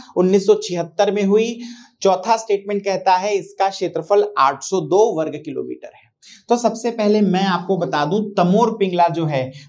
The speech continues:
वन्यजीव अभयारण्य, इसका क्षेत्रफल कितना है, तो छह सौ आठ वर्ग किलोमीटर। क्षेत्रफल के आधार पर यह छत्तीसगढ़ का सबसे बड़ा वन्यजीव अभयारण्य किस जिले में स्थित है,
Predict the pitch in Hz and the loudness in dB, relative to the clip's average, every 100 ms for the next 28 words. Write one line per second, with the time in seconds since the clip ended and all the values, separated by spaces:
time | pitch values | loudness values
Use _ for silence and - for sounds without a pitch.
0 | 147 185 190 180 175 175 - 143 127 139 | -2 0 0 -2 -2 -4 -2 -4 -2 0
1 | 139 170 208 180 165 - - 214 208 - | 2 2 0 0 0 -2 0 0 0 2
2 | 220 214 214 214 208 202 202 202 202 208 | 0 2 -2 0 2 0 -2 0 0 2
3 | 208 202 180 175 - - 160 208 190 165 | -2 0 -2 0 -4 0 0 0 -4 -2
4 | 165 160 175 151 143 131 - 143 - - | -2 -2 0 0 0 -2 -2 -4 -4 -12
5 | _ _ _ - - - - - 214 208 | _ _ _ -20 -20 -20 -14 0 2 2
6 | 220 220 214 214 196 190 202 208 214 214 | 0 -2 0 0 0 0 -2 -2 -4 -2
7 | 214 208 170 - 208 185 196 190 214 208 | -2 -2 -4 -2 -2 0 -2 0 -4 -2
8 | 185 180 - 208 160 165 190 202 202 202 | -4 -6 2 2 2 0 0 -2 -6 -6
9 | 208 196 180 170 190 196 196 208 - _ | -4 -2 -2 0 2 2 2 -2 -16 _
10 | _ _ _ _ - 247 190 233 226 233 | _ _ _ _ 2 2 2 -2 -2 -2
11 | 233 226 240 226 226 220 240 262 | -4 -4 -6 -2 -4 -2 -2 -2